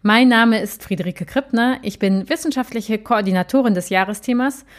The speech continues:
und ich spreche im Wechsel mit Ann-Christine Bohley mit unseren Akademiemitgliedern. Kurz und knapp, während eines akademischen Viertels geht es um aktuelle Forschung unserer Akademiemitglieder,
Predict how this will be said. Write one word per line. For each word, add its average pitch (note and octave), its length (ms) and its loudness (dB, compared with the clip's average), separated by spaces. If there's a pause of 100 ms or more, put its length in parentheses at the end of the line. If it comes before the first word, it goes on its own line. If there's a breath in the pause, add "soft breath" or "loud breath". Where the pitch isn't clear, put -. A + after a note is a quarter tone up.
(220 loud breath)
und B3 160 -2
ich B3+ 160 -4
spreche C#4+ 400 -6
im A3 120 0
Wechsel C4 340 2
mit G#3+ 240 0
Ann-Christine G#3 480 -4
Bohley B3+ 440 0
mit G3+ 200 -4
unseren G3 340 -2
Akademiemitgliedern. F#3 1120 0 (320)
Kurz - 220 -4
und - 100 -6
knapp, C#4+ 260 -2 (400 soft breath)
während G3 400 0
eines C4+ 360 2
akademischen G3 560 -4
Viertels C4+ 500 -2
geht A#3+ 180 -4
es A#3 200 -4
um A3 380 -2
aktuelle G3+ 420 -4
Forschung C#4+ 420 -4
unserer A#3+ 280 -4
Akademiemitglieder, G#3+ 1000 -2